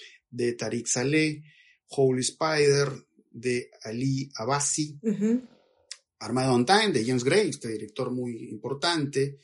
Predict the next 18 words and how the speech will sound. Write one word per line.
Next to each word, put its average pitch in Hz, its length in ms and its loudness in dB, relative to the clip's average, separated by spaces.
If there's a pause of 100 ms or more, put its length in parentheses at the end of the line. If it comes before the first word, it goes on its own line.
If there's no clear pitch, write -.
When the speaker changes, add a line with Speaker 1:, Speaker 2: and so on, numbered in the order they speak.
(500)
Speaker 1:
Decision 127 460 -2
to 151 100 -2
Live, 180 300 0 (100)
de 120 120 -2
Park 110 220 -6
Chan-wook, 156 640 -2 (1000)
y 226 460 -4 (200)
tu 190 160 2
película 180 340 2
favorita 165 560 4
es 160 300 0
Crimes 143 800 -2
of 135 200 -2
the 135 100 2
Future, 139 640 2
de 127 400 -4
David 113 380 -6
Cronenberg 98 560 -10